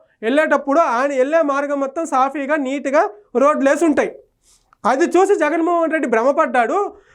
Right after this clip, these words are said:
రాష్ట్రంలో, ప్రాంతాల్లో, సిటీలలో ఎక్కడెక్కడ ఏ రోడ్లు ఎంత దారుణంగా ఉన్నాయనే విషయం జగన్మోహన్ రెడ్డి గారికి తెలియలేదు,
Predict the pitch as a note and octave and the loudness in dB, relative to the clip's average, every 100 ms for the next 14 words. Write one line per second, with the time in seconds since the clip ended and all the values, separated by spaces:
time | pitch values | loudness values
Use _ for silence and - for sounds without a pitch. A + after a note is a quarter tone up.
0 | _ F#3+ G#3 C4+ D#4+ - D#4+ D4+ C4+ D4 | _ 0 2 2 0 0 0 2 2 2
1 | F#4+ C#4+ A3+ A#3+ D#4+ D#4 D#4+ C#4+ C4+ C4 | 2 0 0 2 0 0 -2 0 -2 0
2 | F4+ F#4+ B3+ B3+ E4 E4 C#4+ C#4+ G4+ - | 0 -2 -8 -4 -2 0 2 2 0 -6
3 | _ _ G3+ A#3+ B3 F4 E4+ E4+ D4+ B3+ | _ _ -2 0 0 0 2 2 0 2
4 | C4 D#4+ D#4+ C#4 C#4 B3+ C#4 D#4+ D#4+ D#4 | 2 4 2 0 -2 -2 -2 -2 -2 -2
5 | D4 C#4 C4 C4 B3 A3+ B3+ B3+ D#4+ C4 | -8 -8 -6 -6 -4 -6 -6 -4 -2 0
6 | C4+ D#4+ D4 C4+ B3+ A#3+ A#3+ B3 E4+ - | 0 0 0 0 0 -4 -2 -2 -2 0
7 | D4 D4 C4+ A3 C#4+ B3 | 0 0 -2 -2 0 -2